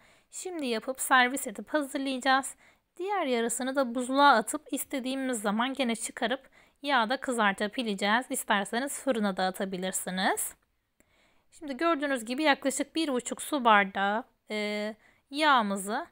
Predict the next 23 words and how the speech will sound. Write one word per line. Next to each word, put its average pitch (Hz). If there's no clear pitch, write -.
bu 330
şekilde 220
tavaya 214
aldık. 254
İyice, 247
e, 233
ısındığına 240
emin 269
olduktan 208
sonra 269
tavamızın 247
içine 277
artık 214
puf -
böreklerimizi 220
ilave 220
ediyoruz. 269
Dediğim 330
gibi 208
yarısını 262
pişireceğiz, 220
servis 285
edeceğiz. 240